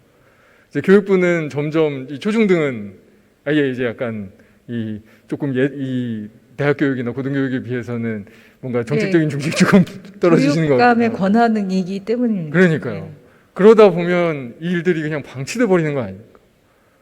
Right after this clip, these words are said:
Speaker 1: 그럼 결국은 우리 도시재생의 종합성이 아예 맞지는 않습니다.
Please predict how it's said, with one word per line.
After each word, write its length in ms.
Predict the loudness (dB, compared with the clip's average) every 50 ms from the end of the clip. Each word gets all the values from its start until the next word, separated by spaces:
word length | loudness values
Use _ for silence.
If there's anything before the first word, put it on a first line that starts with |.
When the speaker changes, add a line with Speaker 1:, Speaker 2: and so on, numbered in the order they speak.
| _ _ _ _ _
Speaker 1:
그럼 160 | -2 -2 0
결국은 560 | 2 2 4 4 4 4 4 4 4 2 2
우리 440 | 0 -4 -4 -4 -4 -4 -4 -6 -8
도시재생의 580 | -6 -6 -6 -4 -2 -2 -2 -2 -2 -6 -6 -6
종합성이 420 | -6 -8 -8 -8 -8 -10 -10 -10
아예 300 | -10 -10 -6 0 0 0
맞지는 340 | 0 0 -6 -8 -8 -8 -8
않습니다. 360 | -8 -10 -18 _ -20 _ _